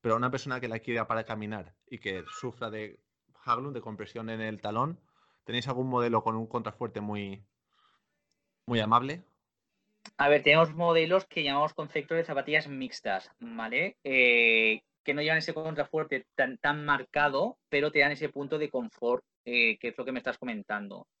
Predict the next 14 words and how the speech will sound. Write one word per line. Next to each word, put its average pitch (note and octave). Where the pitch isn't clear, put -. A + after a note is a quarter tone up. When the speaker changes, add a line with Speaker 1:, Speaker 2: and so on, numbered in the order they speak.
Speaker 2:
Aquí A#2
podemos B2
hablar B2
de A#2
una A#2
Dynabrás, A#2
por A2+
ejemplo, F#2+
¿de G#2
acuerdo? G#2+
Que C3+
también B2
se -
utilizan C#3